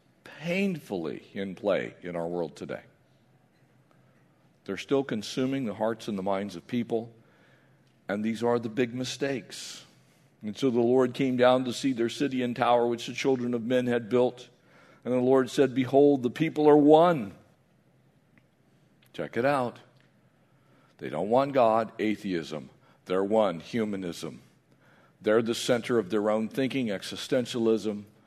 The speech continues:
They're egocentric. They only care what they think. They're, they're narcissistic supremely. They look at only what they think. They begin to say, "We gotta worship something, so everything that you worship is good."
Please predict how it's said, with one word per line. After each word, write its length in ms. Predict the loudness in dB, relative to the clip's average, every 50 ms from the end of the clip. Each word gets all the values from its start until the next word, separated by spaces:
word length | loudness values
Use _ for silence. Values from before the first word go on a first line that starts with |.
| _ _ _ _
They're 180 | -6 -4 -2 -2
egocentric. 920 | -2 -2 -2 -2 -4 -4 -4 -4 -4 -4 -2 0 0 -2 -2 -4 -14 -8
They 120 | -4 -4 -4
only 200 | -2 -4 -6 -8
care 240 | -4 -2 -2 -2 -2
what 220 | -2 -6 -4 -2
they 160 | -2 -2 -2
think. 400 | -2 -4 -4 -2 -2 -4 -6 -10 -18 -20 -20 _ _ _ _ _ _ _ _ _ _ _ _ _
They're, 280 | -2 0 0 0 0 -2
they're 200 | -2 -4 -4 0
narcissistic 800 | 2 2 2 2 2 -2 -6 -8 -4 -6 -6 -6 -6 -8 -8 -8
supremely. 800 | -10 -10 -8 -4 -2 0 0 2 2 0 0 -2 -4 -6 -8 -12 -20 -20 _ _
They 180 | -6 -4 -4 -2
look 300 | -2 -2 -4 -4 -8 -20 -20 _ _ -6
at 160 | -6 -6 -4 -2
only 260 | -2 -2 -2 -2 -6
what 240 | -6 -6 -6 -6 -4
they 160 | -6 -8 -8
think. 400 | -8 -10 -10 -10 -10 -10 -14 -20 -20 _ _ _ _ _ _ _ _ _ _ _ _ _ _ _ _ _ _ _ _ _ _ _
They 100 | -8 -6
begin 280 | -4 -4 -4 -4 -4 -4
to 60 | -6 -4
say, 160 | -2 -2 -2
"We 100 | -2 0
gotta 240 | 4 4 4 4 4
worship 340 | 2 0 -2 -2 -6 -8
something, 480 | -4 0 0 0 0 -2 -6 -8 -8 -8
so 260 | -6 -2 -2 -2 0
everything 360 | -2 -4 -4 -4 -6 -4 -4
that 140 | -6 -4 -4
you 80 | -4 -2
worship 340 | -2 -4 -4 -6 -8 -8 -10
is 140 | -12 -4
good." 440 | 0 0 2 4 4 2 0 -2 -6